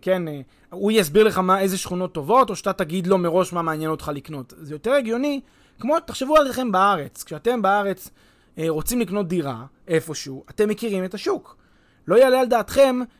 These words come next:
ללכת למתווך בארץ, להגיד לו, "תמצא לי דירה איפשהו, ואז אני אבדוק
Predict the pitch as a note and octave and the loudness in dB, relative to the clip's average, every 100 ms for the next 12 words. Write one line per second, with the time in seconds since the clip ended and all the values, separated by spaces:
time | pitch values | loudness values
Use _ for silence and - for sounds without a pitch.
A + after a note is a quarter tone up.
0 | _ E3 A3 C#4 B3+ A#3+ F#3 F3+ F3+ A#3 | _ 2 4 4 2 0 0 0 2 2
1 | - - - E3 F3+ G3 C4+ C#4+ - - | 0 -10 -4 2 4 4 2 0 -6 -10
2 | F#3+ G3 C4 B3+ B3+ B3+ - _ _ _ | -8 -6 -2 2 2 0 -10 _ _ _
3 | _ C#4 C#4 D#4 D4+ C4+ B3+ A#3 - A#3+ | _ -10 0 2 2 2 2 0 0 0
4 | A3+ - D4 E4 C4+ B3+ B3+ A3+ G3 D3 | 0 0 -2 0 2 2 2 2 0 0
5 | C#3 - - | 0 -2 -18